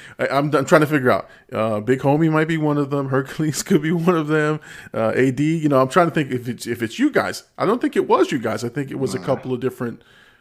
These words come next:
Speaker 1: and then I had commenting, uh, some people commenting on the, um, uh, one or two people that were just my, uh, subscribers that I
Speaker 2: Yeah.
Speaker 1: haven't seen before. So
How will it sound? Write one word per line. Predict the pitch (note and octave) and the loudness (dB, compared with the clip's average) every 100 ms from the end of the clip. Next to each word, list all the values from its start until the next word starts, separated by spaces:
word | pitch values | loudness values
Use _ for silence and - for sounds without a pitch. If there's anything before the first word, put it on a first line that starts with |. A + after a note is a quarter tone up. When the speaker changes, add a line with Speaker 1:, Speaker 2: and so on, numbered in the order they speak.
| _ | _
Speaker 1:
and | C#3+ F3 | 2 4
then | F3 | 6
I | |
had | E3 D#3+ C3+ - | 4 2 -2 -2
commenting, | E3+ A3 A3+ - B2 A2 | 2 4 2 0 -2 -2
uh, | A2 G#2+ | -4 -6
some | - C3 | -6 -4
people | C#3+ C3 | -2 -4
commenting | C3+ B2+ C3 B2+ B2+ | -2 -2 -2 -4 -4
on | A#2+ A#2 | -4 -4
the, | A2+ A2+ A2 - _ _ _ _ - | -4 -4 -6 -10 _ _ _ _ -8
um, | A#2 A2+ A2 G#2+ G#2+ G#2 _ _ - - - | -6 -4 -4 -6 -8 -12 _ _ -20 -16 -6
uh, | C3 | 2
one | D3+ | 4
or | D3+ | 4
two | C3+ D#3 | 0 -4
people | D#3 B2+ | -2 2
that | B2 B2 | 2 4
were | B2 A2+ | 2 0
just | C3 A#2 - | -2 -6 -4
my, | B2 A#2 | -2 -2
uh, | G#2+ A2 | -2 -6
subscribers | - A#2 - B2 C3+ A2 G2+ - - - - | -8 -8 2 4 4 0 -8 -14 -20 -20 -4
that | A#2 | 2
I | |
Speaker 2:
Yeah. | A2+ | 4
Speaker 1:
haven't | A#2+ A2 | 2 0
seen | D3 E3+ | -2 -2
before. | A#2+ - - - _ - - - | -4 -4 -10 -12 _ -20 -20 -12
So | - C3 A#2 A2 | 2 4 4 2